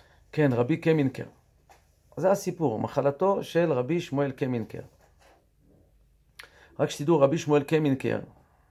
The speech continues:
מקמינקה זה נקרא, היה תלמיד מובהק של רבי צבי הירש, מן הדבורנה. שרבי צבי הירש היה מגדולי תלמידיו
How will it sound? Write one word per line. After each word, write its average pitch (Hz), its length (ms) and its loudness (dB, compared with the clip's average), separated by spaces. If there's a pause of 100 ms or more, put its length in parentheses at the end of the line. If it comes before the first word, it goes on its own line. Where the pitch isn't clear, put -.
(720)
מקמינקה 127 580 0
זה 101 80 -8
נקרא, 98 280 -12 (920)
היה 147 120 0
תלמיד 151 320 0
מובהק 135 520 0
של 123 180 -6
רבי 143 460 0 (380)
צבי 160 500 -2
הירש, 123 500 -4
מן 147 220 -2
הדבורנה. 110 480 -4 (1600)
שרבי 120 680 -4
צבי 143 260 -8
הירש 202 500 -2 (340)
היה 135 200 2
מגדולי 135 460 0
תלמידיו 139 680 0